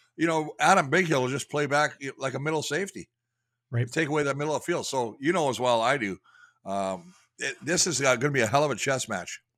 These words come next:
Speaker 2: Yeah. Well, <laughs> when you, when you talk about a chess match, Chris, I'm glad you mentioned that, because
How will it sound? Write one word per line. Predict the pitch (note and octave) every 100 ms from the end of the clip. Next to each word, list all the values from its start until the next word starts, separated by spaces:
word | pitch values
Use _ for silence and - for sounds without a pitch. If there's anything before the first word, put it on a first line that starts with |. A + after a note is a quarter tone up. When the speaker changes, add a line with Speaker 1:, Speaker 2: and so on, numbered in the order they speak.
| _ _ _ _ _ -
Speaker 2:
Yeah. | G2 - _ _
Well, | F3+ G#3+ - -
<laughs> | - - _ _ _ _ _ _ _ _ _ A3+
when | G3 F#3
you, | F#3+
when | F#3+
you | F#3+
talk | F3 A#3 A3
about | F3 C3
a |
chess | - B2 A#2
match, | A#2+ A2 -
Chris, | A2+ C3
I'm | B2+
glad | E3 B2
you |
mentioned | A#2+ A#2+ A#2+ A2+
that, | G2+ G2
because | B2+ A#2 C3 A#2+